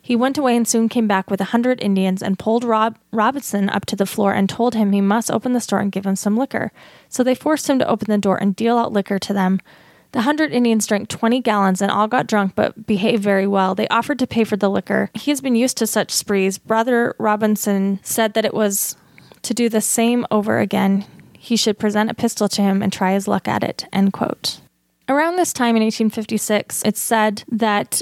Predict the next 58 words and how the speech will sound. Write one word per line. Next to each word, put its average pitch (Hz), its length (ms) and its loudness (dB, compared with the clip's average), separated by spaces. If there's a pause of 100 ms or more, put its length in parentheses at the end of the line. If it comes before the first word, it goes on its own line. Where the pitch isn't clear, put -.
in 220 160 0
Nauvoo, 202 840 0 (480)
a 226 120 0
bunch 214 300 0
of 208 100 0
German 202 320 2
settlers - 460 -2
come 202 200 0
in 190 160 2
and 196 160 0
establish 196 560 -2
a 202 80 -2
thriving 196 600 0
wine 190 240 2
industry 190 760 -2
in 196 140 2
that - 240 0
town 185 320 0
as 190 160 -2
well. - 400 0 (440)
In 262 120 2
eighteen 302 320 0
fifty-seven, 202 960 0 (160)
you 240 160 0
have 247 180 -2
to 262 80 0
understand 220 420 0
the 202 60 0
context 208 480 -4
of 202 80 0
what 202 180 0
is 190 140 -2
happening 196 440 0
now. 196 200 2 (160)
I 214 100 2
would 214 140 0
go 226 160 2
back, 220 300 0
if 220 100 0
you 208 80 2
haven't 208 380 -2
gone 233 180 2
in 247 80 0
order, 196 340 0
like, 196 200 -4
you 208 80 0
should 214 240 -2
go 208 120 0
in 202 60 0
order 196 240 0
on 202 120 0
this 208 120 0
podcast, 196 540 -4
and 240 160 0
listen 233 440 0
to 208 680 0
the 220 200 2
stories 214 400 0